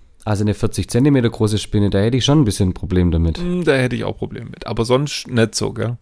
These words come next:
Speaker 1: Nee, nee, es ist ja, im Endeffekt ist es ja nur ein kleines Problem, das man aus der Welt schaffen muss oder in dem Fall aus der Wohnung.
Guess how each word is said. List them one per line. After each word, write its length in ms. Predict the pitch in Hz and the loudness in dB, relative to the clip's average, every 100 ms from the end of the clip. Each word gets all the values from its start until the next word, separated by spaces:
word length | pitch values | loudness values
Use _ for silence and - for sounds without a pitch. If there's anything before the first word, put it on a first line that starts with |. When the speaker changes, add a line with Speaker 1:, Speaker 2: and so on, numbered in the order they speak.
| - 69 65 | -12 -10 -8
Speaker 1:
Nee, 640 | 65 71 80 80 78 73 | -6 -4 -4 -2 -4 -6
nee, 200 | 71 95 | -4 -4
es 100 | 104 | -4
ist 80 | 101 | -2
ja, 120 | 120 | -2
im 160 | - 98 | -2 -2
Endeffekt 420 | 110 131 127 107 | 0 0 -2 -4
ist 80 | 101 | -6
es 120 | 101 | -4
ja 100 | 110 | -2
nur 160 | 107 104 | 0 -2
ein 80 | - | -2
kleines 340 | 92 104 98 | -2 -2 -2
Problem, 380 | 87 95 123 110 | -4 -2 0 0
das 160 | 90 | -4
man 80 | 80 | -6
aus 80 | 76 | -6
der 80 | 78 | -2
Welt 180 | 101 - | -2 -2
schaffen 300 | 110 107 104 | -4 -4 -4
muss 240 | 101 - - - - | -4 -6 -16 -20 -16
oder 180 | - 78 | -8 -6
in 140 | 73 73 | -4 -2
dem 180 | 85 | -4
Fall 200 | 82 78 | -2 -4
aus 140 | 67 - | -4 -6
der 140 | 65 | -6
Wohnung. 400 | 82 104 117 110 | -2 -2 -2 -4